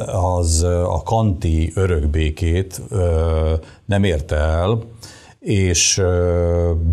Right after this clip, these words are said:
vélhetően nem is fogja soha elérni. De ez már, ez már nagyon filozófikus, tehát persze az emberi természetre azt értem, hogy képes arra, hogy háborúzzon. Tehát ebben az értelemben mondtam azt, hogy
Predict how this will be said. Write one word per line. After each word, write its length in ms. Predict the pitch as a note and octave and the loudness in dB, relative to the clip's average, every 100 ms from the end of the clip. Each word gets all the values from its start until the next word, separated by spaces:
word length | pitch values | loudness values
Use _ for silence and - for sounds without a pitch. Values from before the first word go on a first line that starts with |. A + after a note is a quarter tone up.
| D#2+ | 2
vélhetően 760 | A2+ C3+ A2+ G2 D#2+ F#2+ D#2+ | 4 4 4 2 0 0 2
nem 140 | D#2+ D2 | 2 0
is 140 | D2 | -2
fogja 240 | - E2+ E2 | -2 -4 -4
soha 340 | - - - | -6 -8 -8
elérni. 500 | - - - - G2+ - - - - | -8 -8 -8 -8 -10 -12 -20 -14 -2
De 140 | G2+ | 2
ez 260 | G2+ A#2 A#2+ | 2 4 2
már, 500 | C3 C#3+ C#3 C#3+ - | 4 4 4 0 -2
ez 160 | A#2+ A2 | -2 0
már 220 | G#2+ G2+ | 2 2
nagyon 260 | A2+ A#2+ F2 | 2 2 2
filozófikus, 720 | F2 E2 D#2+ D2+ F2+ F#2 F#2+ | 0 0 0 0 -2 -2 -2
tehát 260 | - E2+ E2 | -2 -2 -2
persze 280 | A#2+ A#2 | 0 2
az 100 | G2+ | 2
emberi 280 | G#2+ A2 G2+ | 2 2 2
természetre 600 | E2 G2+ G2 F#2 E2+ E2+ | 0 0 2 0 0 0
azt 200 | F2+ - | 0 0
értem, 460 | E2+ D#2 E2+ F2 F2+ | -2 -2 -2 -2 0
hogy 420 | F2 E2 E2+ E2+ | 0 0 0 0
képes 400 | G#2+ F2+ E2+ - | 0 0 0 -2
arra, 140 | E2+ | 0
hogy 120 | D#2+ D2 | -2 -2
háborúzzon. 600 | D2+ D2 C#2+ C#2+ D2+ D#2+ | -2 -2 -4 -4 -6 -6
Tehát 180 | F#2 E2+ | -6 -4
ebben 140 | D#2+ | -2
az 120 | E2 | -2
értelemben 520 | E2 D2+ D#2+ D#2 D#2 D2+ | -2 -2 -2 -2 0 0
mondtam 340 | D2+ D2+ E2+ | -2 -2 -2
azt, 160 | G2 - | -2 -4
hogy 200 | F#2+ | -4